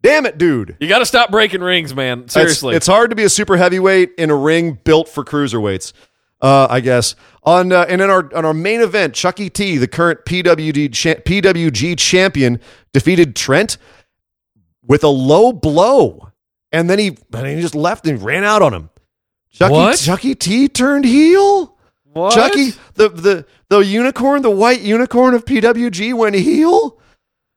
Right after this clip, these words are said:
Speaker 1: I, I, I, I don't know what it is, man. That championship just, you get that championship and you turn into a bad guy.
Speaker 2: Oh,
Speaker 1: I don't know what's
Speaker 2: Ricochet
Speaker 1: happening
Speaker 2: didn't
Speaker 1: with
Speaker 2: turn
Speaker 1: Ricky.
Speaker 2: into a bad guy.
Speaker 1: He was a heel.
Speaker 2: Uh,
Speaker 1: He was a heel.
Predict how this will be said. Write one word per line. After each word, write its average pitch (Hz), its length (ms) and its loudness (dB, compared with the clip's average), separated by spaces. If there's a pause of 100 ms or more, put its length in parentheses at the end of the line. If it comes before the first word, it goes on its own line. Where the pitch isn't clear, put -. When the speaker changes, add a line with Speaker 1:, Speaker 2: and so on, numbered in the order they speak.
Speaker 1:
I, 160 300 4
I, 180 240 2
I, 135 260 -10
I 175 100 0
don't 220 160 2
know 226 120 4
what 214 100 4
it 190 80 -2
is, 233 180 0
man. 175 180 0
That 175 120 0
championship 190 560 -4
just, - 300 -4 (720)
you 165 80 -4
get 196 120 2
that 226 100 2
championship 220 560 0
and 139 40 -8
you 160 60 -4
turn 175 180 0
into 202 180 2
a 185 40 0
bad 190 280 -2
guy. 247 540 -4 (320)
Speaker 2:
Oh, 104 220 -8
Speaker 1:
I 156 60 2
don't 151 40 0
know 190 80 4
what's 196 120 4
Speaker 2:
Ricochet 202 160 2
Speaker 1:
happening 196 200 4
Speaker 2:
didn't - 80 2
Speaker 1:
with 240 80 -2
Speaker 2:
turn 143 100 -2
Speaker 1:
Ricky. 117 100 -4
Speaker 2:
into 110 60 -2
a 104 40 -4
bad 98 220 -4
guy. 92 100 -2
Speaker 1:
He 381 60 6
was 440 160 4
a 440 40 4
heel. 427 580 4
Speaker 2:
Uh, 214 580 0
Speaker 1:
He 196 120 0
was 285 200 0
a 294 80 -2
heel. 277 640 0